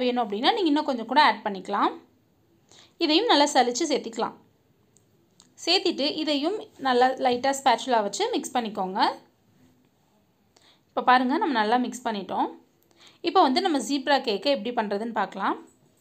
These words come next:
அதுக்கு ஃபர்ஸ்ட் நீங்க எதுல வந்து நீங்க கேக் செய்ய போறீங்களோ அந்த பாத்திரத்தை, அ, லைட்டா ஆயில் வச்சு கிரீஸ் பண்ணிக்கோங்க. இன்னைக்கு நம்ம எந்த ஒரு, அ, பட்டர் பேப்பர் கூட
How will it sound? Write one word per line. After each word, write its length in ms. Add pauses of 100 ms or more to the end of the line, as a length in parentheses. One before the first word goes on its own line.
(180)
அதுக்கு 260
ஃபர்ஸ்ட் 260 (100)
நீங்க 200
எதுல 220
வந்து 200
நீங்க 240
கேக் 240
செய்ய 180
போறீங்களோ 400 (520)
அந்த 160 (120)
பாத்திரத்தை, 460 (260)
அ, 60 (200)
லைட்டா 240 (120)
ஆயில் 240
வச்சு 240
கிரீஸ் 260
பண்ணிக்கோங்க. 420 (1120)
இன்னைக்கு 280
நம்ம 180 (160)
எந்த 160 (120)
ஒரு, 140 (180)
அ, 40 (220)
பட்டர் 240
பேப்பர் 260
கூட 100